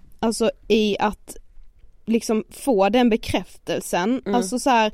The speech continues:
Speaker 1: jag är ju också en person som har ganska svårt för att prata om känslor och vad jag känner och så, men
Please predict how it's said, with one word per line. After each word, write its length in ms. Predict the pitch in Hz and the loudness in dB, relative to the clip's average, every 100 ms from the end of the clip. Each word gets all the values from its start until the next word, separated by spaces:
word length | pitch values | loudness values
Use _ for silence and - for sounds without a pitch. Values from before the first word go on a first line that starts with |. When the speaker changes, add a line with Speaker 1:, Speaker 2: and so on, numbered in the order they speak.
| - - - | -8 -20 -8
Speaker 1:
jag 520 | 208 233 180 196 220 | 0 2 4 0 2
är 120 | 269 | 0
ju 100 | 247 | 2
också 240 | 226 - 196 | 0 -4 -6
en 80 | 196 | -4
person 260 | 208 202 | -2 -2
som 120 | 202 | 0
har 80 | 202 | -2
ganska 440 | 190 208 214 - 185 | 0 -2 -2 -4 -10
svårt 600 | - - 302 226 196 - | -10 -6 -4 -2 -4 -4
för 100 | 202 | -8
att 100 | - | -4
prata 320 | 214 202 170 | -4 -4 -6
om 120 | 165 | -8
känslor 500 | - 196 202 - 170 | -4 -4 -4 -4 -6
och 80 | 175 | -2
vad 120 | 190 | -2
jag 100 | 170 | -4
känner 320 | - 160 165 | -6 -6 -6
och 80 | 175 | -6
så, 240 | - 175 - | -2 -2 0
men 600 | 214 220 208 196 214 240 | 2 4 4 2 0 -2